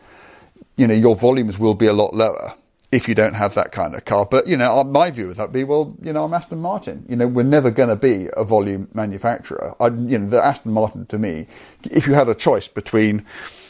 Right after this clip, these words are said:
being high volume, low margin or low volume, high margin, well, I mean, clearly, you know, Aston Martin is absolutely in the latter category. So, yeah, I mean, I think if it's,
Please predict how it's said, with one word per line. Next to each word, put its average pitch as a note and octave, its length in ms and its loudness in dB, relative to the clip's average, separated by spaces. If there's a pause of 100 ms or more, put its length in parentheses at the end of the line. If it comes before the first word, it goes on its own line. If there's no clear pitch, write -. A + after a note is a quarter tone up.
(120)
being A2+ 220 4
high A2+ 240 0
volume, G#2 580 0
low A2 200 4
margin G#2 480 -2
or G2+ 120 2
low G#2+ 220 4
volume, G2+ 320 0
high A2 200 2
margin, G2 520 -8
well, C3 400 0
I F#3 60 -2
mean, F3 180 -6
clearly, B2 440 0 (180)
you C3 120 -2
know, F#2 60 -4
Aston A#2+ 320 -2
Martin A#2+ 320 -4
is B2 160 -4
absolutely D3 720 -4
in G#2 80 -8
the A2 60 -10
latter C3 260 -4
category. - 440 -10
So, A#2 320 2 (540)
yeah, G#3+ 220 2
I - 100 0
mean, B2 140 -4
I A#2 80 -4
think D#3+ 260 -10
if C3 120 -6
it's, - 480 -8